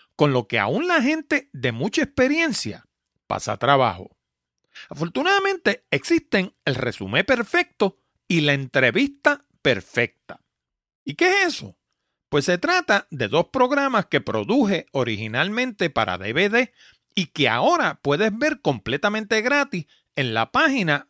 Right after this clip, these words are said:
de Hablando de Tecnología. Y no se trata de programas sencillitos hechos en una tarde con una camarita de video. Para estos programas entrevisté a doce gerentes y directores de recursos humanos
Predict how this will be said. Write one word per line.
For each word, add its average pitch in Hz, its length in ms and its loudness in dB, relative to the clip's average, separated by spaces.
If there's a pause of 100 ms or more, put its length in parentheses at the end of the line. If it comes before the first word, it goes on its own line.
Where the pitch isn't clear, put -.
(120)
de 135 160 0
Hablando 98 400 -4
de 92 60 -8
Tecnología. 117 840 -4 (600)
Y 143 100 -2
no 170 100 2
se 480 160 2
trata 392 340 2
de 262 80 4
programas 208 480 2
sencillitos 139 840 -2 (320)
hechos 160 260 2
en 156 100 2
una 143 220 -2
tarde 139 460 2 (120)
con 127 200 0
una 117 160 -4
camarita 104 520 -6
de 98 100 -8
video. 104 500 -2 (420)
Para - 180 0
estos 415 220 0
programas 311 560 2
entrevisté 143 880 -2
a 117 100 2
doce 196 300 -2
gerentes 285 480 0
y 269 100 2
directores 247 720 2
de 135 120 2
recursos 143 600 -2
humanos 233 440 0